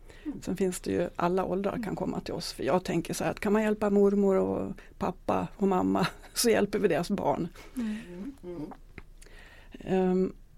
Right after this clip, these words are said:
Speaker 2: men man ska ha, man ska bo i Västerås eller ha någon sorts anknytning, eftersom vi är en del av Västerås Stadsmission.
Speaker 3: Mm.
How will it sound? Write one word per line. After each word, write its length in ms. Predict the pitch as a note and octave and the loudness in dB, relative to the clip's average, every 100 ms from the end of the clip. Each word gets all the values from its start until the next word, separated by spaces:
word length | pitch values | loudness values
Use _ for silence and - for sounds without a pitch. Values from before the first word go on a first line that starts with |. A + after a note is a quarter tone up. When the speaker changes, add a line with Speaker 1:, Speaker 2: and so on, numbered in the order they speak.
| - - - - - - - - - - - | -20 -20 -20 -20 -20 -20 -20 -20 -20 -20 0
Speaker 2:
men 160 | A3 G#3+ | 4 6
man 120 | G#3+ | 4
ska 140 | G#3+ | 4
ha, 240 | G#3 G3+ - | 6 6 6
man 120 | G#3 | 2
ska 140 | G#3+ G#3 | 2 2
bo 280 | B3 A3 F3+ | 4 4 2
i 20 | |
Västerås 520 | F3 - G#3+ - - | 2 0 0 0 0
eller 120 | F#3 | 4
ha 140 | G3+ F#3+ | 6 6
någon 180 | F#3+ F3+ | 6 2
sorts 200 | - F3+ | 0 2
anknytning, 600 | F#3 - F3+ - E3 F3 | 0 2 0 0 -2 -2
eftersom 380 | - E3+ F3+ | -2 -2 0
vi 80 | F3+ | 2
är 100 | E3 | 2
en 100 | F3 | 2
del 220 | F3+ C3+ | 2 0
av 60 | B2 | -2
Västerås 400 | - - - C3+ | -4 -4 -4 -4
Stadsmission. 680 | - - - - - - - | -6 -8 -6 -6 -8 -8 -4
Speaker 3:
Mm. 260 | C4 A3+ | -4 -4